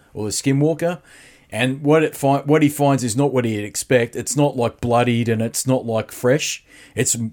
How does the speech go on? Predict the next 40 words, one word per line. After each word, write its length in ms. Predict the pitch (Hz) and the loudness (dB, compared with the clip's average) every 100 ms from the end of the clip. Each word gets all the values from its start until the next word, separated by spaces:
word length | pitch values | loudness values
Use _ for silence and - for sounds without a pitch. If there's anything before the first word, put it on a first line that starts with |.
| - | -4
it's 200 | 117 - | -6 -4
rotten 500 | 104 139 - 92 78 | 2 2 2 -4 -10
and 160 | 101 104 | -8 -6
it 120 | 98 | -4
smells. 680 | - - 127 113 85 - - _ - - - | -2 0 2 2 -2 -12 -20 _ -20 -20 -10
And 80 | 117 | -8
apparently, 680 | - 147 180 196 170 147 135 143 | -4 0 2 2 2 4 2 0
whenever 380 | 139 143 170 175 | 0 4 6 6
the 420 | 143 131 123 127 | 6 4 2 -2
skinwalkers 680 | - - 147 143 135 117 104 | -4 2 4 4 2 -2 -6
approach, 400 | - 127 143 143 | -2 0 0 0
they 100 | 120 | -2
smell 300 | - 135 123 | -2 -2 -2
like 180 | 113 | -2
this 180 | - 113 | -4 -6
musky 440 | 117 131 - - 123 | 0 0 0 -4 -4
smell. 420 | - 107 78 - _ _ _ _ _ _ - | -4 -6 -8 -14 _ _ _ _ _ _ 0
Everything 300 | 147 143 131 | 4 4 2
smells 340 | - 127 101 | -2 -4 -2
musky, 560 | 117 120 - 98 78 - _ _ - | -2 -2 -2 -8 -14 -18 _ _ -8
right? 320 | 98 123 147 _ - | -2 -2 -2 _ -12
And 80 | 110 | -2
I'll 80 | 120 | 0
get 200 | 113 147 | 2 2
to 100 | 147 | 0
this 240 | 117 95 101 | -2 -4 -6
now 260 | 92 123 - - - - | -6 -6 -6 -18 -20 -8
later 360 | 113 117 104 101 | -2 0 0 0
on. 180 | 117 139 | 0 0
There's 180 | 123 | 0
a, 80 | 117 | -2
there's 260 | 95 123 107 | -4 -4 -4
a 80 | 98 | -4
story 400 | - 127 131 110 | 0 2 4 2
about 220 | 95 87 | -2 -6
this. 180 | 87 - - - - | -10 -12 -18 -14 -2
But 160 | 139 | 2
also, 420 | 165 233 233 175 | 4 4 4 2
too, 340 | 135 - 170 143 | 0 -2 2 2
I, 140 | 139 | 2